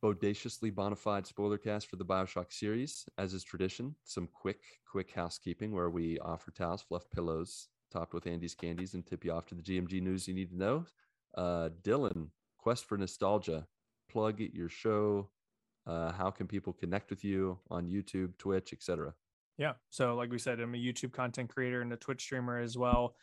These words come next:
Speaker 2: It is Quest for Nostalgia with the number four in there. And yeah, I do about a video every single week on YouTube and just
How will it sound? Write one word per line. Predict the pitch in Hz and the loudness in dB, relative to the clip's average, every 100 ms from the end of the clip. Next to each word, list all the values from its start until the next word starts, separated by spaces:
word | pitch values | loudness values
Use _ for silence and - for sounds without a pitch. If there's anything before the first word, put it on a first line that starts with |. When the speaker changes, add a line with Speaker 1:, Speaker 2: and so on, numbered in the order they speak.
| - - | -10 -2
Speaker 2:
It | 131 | 2
is | 127 117 | 2 0
Quest | - - 160 160 - - - | -4 2 4 4 -2 -8 -6
for | 143 139 135 | 0 2 2
Nostalgia | 127 120 - 120 123 127 131 | 0 -2 0 2 4 4 2
with | 127 123 | 2 0
the | 123 | -4
number | 113 113 120 120 | -2 -2 0 -2
four | 113 123 113 127 | -4 -4 -2 0
in | 135 | 0
there. | 143 151 170 - _ - _ | 0 0 -2 -4 _ -20 _
And | 120 113 110 113 | -4 -2 -2 -2
yeah, | 117 110 | -2 -2
I | |
do | 110 113 117 | -4 -2 -2
about | 110 110 | 0 -2
a | |
video | 110 127 127 | -2 0 2
every | 127 131 | 2 0
single | 127 135 127 | -2 -2 -2
week | 127 127 | -2 -2
on | 127 127 | -2 0
YouTube | 127 127 - 127 120 120 117 120 | -2 -4 -4 -2 -2 -4 -8 -6
and | 113 107 110 127 | -4 -4 -6 -8
just | - - | -10 -12